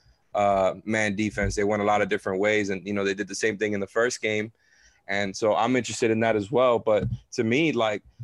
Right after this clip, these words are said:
I pretty much loved everything we saw. I think they ran out of gas, and there was just too many lapses at the end. I would love to see these two teams match up healthy.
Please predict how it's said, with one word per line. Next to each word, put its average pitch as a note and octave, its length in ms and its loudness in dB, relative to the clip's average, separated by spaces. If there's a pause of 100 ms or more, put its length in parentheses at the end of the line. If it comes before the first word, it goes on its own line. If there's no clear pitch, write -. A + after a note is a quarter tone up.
(160)
I B2 80 2
pretty D#3+ 180 0
much C#3+ 260 0
loved B2+ 320 2
everything B2+ 360 2
we A#2+ 100 0
saw. A2 320 4
I G#2+ 60 2
think A2+ 180 -2
they A2 100 2
ran A2+ 240 2
out A#2 120 2
of G#2 100 -2
gas, G#2+ 460 2
and G#2 360 -2
there A2 100 0
was A2 120 0
just - 180 -8
too A#2+ 80 -4
many A#2 200 0
lapses A2 380 0
at G2+ 160 -2
the G2+ 120 -4
end. G#2 260 0
I A2 140 2
would A2 260 0
love A#2 300 2
to A#2 100 -6
see A2+ 300 0
these G#2+ 180 -2
two A#2 140 -4
teams G#2+ 300 -4
match G2+ 260 -2
up G2 160 0
healthy. F2 360 -6